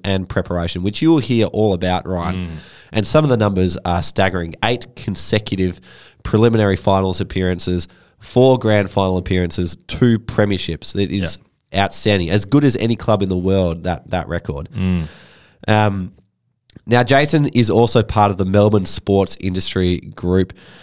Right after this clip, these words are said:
Speaker 1: as a sports doctor and has been for twenty, and has twenty-five years experience in sports medicine,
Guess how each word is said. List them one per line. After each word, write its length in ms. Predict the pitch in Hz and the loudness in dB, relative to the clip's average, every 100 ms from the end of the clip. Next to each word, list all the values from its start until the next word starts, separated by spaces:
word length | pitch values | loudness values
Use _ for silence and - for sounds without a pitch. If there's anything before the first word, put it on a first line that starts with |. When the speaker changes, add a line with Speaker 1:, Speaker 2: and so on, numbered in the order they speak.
| - - | -20 -4
Speaker 1:
as 140 | 101 98 | 0 2
a 100 | 87 | 0
sports 440 | - 110 110 - | 0 2 2 2
doctor 320 | - 90 98 87 | -2 -2 -2 -2
and 160 | 95 90 | -2 -4
has 380 | - 104 107 92 | -2 0 0 0
been 200 | 90 87 | -2 -2
for 100 | - | -6
twenty, 260 | - 104 - | -8 -8 -4
and 160 | 95 87 | -2 0
has 240 | 95 - | -2 -2
twenty-five 580 | - 127 123 - 104 92 | -2 0 0 2 0 0
years 160 | 92 | -2
experience 600 | 85 - - 87 85 82 - - | -4 -6 -4 -2 -2 -4 -8 -6
in 300 | 95 92 87 | -4 -2 -4
sports 360 | - 85 - | -4 -4 -2
medicine, 440 | 110 113 107 107 | 0 2 2 0